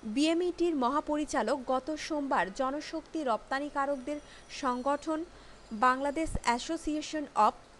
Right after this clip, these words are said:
বাংলাদেশ association of international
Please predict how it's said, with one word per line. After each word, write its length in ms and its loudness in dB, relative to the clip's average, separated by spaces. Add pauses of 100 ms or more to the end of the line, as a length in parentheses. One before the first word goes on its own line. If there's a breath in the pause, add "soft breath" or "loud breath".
(880 loud breath)
বাংলাদেশ 680 4
association 840 0
of 140 6 (140)
international 800 0